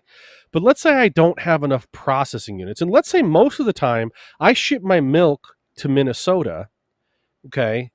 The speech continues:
to, to process the milk, right? And I have to essentially pay them to process the milk.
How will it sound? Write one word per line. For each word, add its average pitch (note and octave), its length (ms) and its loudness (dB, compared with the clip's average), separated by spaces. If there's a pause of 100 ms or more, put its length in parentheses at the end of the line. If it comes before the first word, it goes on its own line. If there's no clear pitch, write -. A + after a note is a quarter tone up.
(100)
to, C3+ 520 -4 (640)
to C3 640 -8
process D#3+ 560 -2
the C#3 120 -4
milk, G#2+ 460 -6 (580)
right? A2 380 -6
And C#3 120 -2
I C#3+ 100 2
have D3+ 240 -2
to C#3 220 -2
essentially C#3 420 -6
pay D3+ 260 0
them C#3 280 0
to - 80 -18
process A#2+ 540 -6
the B2 100 -10
milk. G2+ 400 -10